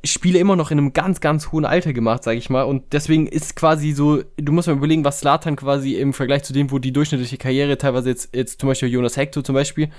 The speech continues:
heißt jetzt auch nicht, dass er das irgendwie zu früh gemacht hat, aber der ist ja noch deutlich jünger. Da hast du fast noch mal zehn Jahre zwischen denen, so übertrieben jetzt, die, die einfach noch gespielt haben. Und wo du halt theoretisch mit Anfang dreißig,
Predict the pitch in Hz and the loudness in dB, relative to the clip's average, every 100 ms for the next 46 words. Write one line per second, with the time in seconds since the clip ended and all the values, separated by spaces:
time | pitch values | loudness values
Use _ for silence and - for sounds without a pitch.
0 | - - - - 127 139 - 143 131 135 | -18 -20 -10 -2 -2 -2 0 0 2 0
1 | 131 120 - 139 131 - 139 - 156 160 | -2 -6 -4 0 0 0 -4 0 0 2
2 | 160 160 180 127 131 135 151 127 - - | 0 0 -2 0 2 2 0 -2 -4 -4
3 | - 185 175 143 - 180 175 175 - - | 2 4 4 -2 2 4 4 0 -14 -4
4 | 143 147 156 165 156 160 147 160 151 - | -2 -2 0 0 0 0 2 2 2 -2
5 | - - 175 165 156 185 160 156 147 - | -12 0 4 6 4 4 0 0 -2 2
6 | 151 135 147 139 151 165 - 139 139 - | 2 4 2 4 2 0 -4 -2 -2 0
7 | 156 165 180 185 - - - - - 175 | 2 4 2 0 -10 -16 -20 -20 0 4
8 | 160 151 151 151 143 - - - 226 135 | 6 4 4 2 0 -2 -10 -4 0 2
9 | 117 - - - 139 143 170 156 151 156 | 0 -4 -8 -4 0 4 6 6 4 2
10 | 165 208 196 - 175 165 131 175 175 147 | 2 2 -2 -2 0 2 2 2 0 2
11 | 156 175 175 | 2 2 -2